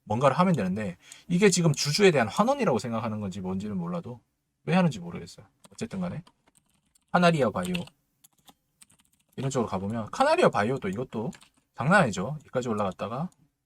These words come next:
이렇게 빠지고 이것도 남아있겠죠. 제가 뭐라고 말씀드렸습니까? 다시 회귀할 거다. 이 회사가 어떤 값어치를 가지고 있든 간에 바이오기 때문에 다시 회귀할 수도 있다. 그래서 이거 하지 말라고 말씀드렸었고 세종 메디칼도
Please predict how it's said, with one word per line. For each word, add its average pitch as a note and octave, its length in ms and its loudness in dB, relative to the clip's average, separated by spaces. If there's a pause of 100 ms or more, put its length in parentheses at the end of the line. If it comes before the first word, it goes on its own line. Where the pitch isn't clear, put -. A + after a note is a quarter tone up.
(320)
이렇게 - 200 -8
빠지고 C#3+ 540 -2 (380)
이것도 G3 260 4
남아있겠죠. A2+ 640 4 (140)
제가 B2 200 -6
뭐라고 G#2 260 2
말씀드렸습니까? F2 560 -6
다시 - 360 -6
회귀할 F3+ 280 0
거다. A#2+ 360 -8 (540)
이 F3 120 4
회사가 F3+ 260 6
어떤 A#2 260 4
값어치를 C3+ 380 2
가지고 G2+ 240 -2
있든 G2 180 -10
간에 G2+ 260 -6
바이오기 B2+ 400 -2
때문에 F2 300 -6
다시 G2+ 220 -10
회귀할 D#3 260 -2
수도 G2+ 140 -14
있다. - 280 -16 (280)
그래서 A#2 180 -4
이거 G#2+ 100 -2
하지 D#3+ 200 -2
말라고 G2+ 260 -2
말씀드렸었고 - 640 -12 (480)
세종 A3+ 200 4
메디칼도 D3 480 2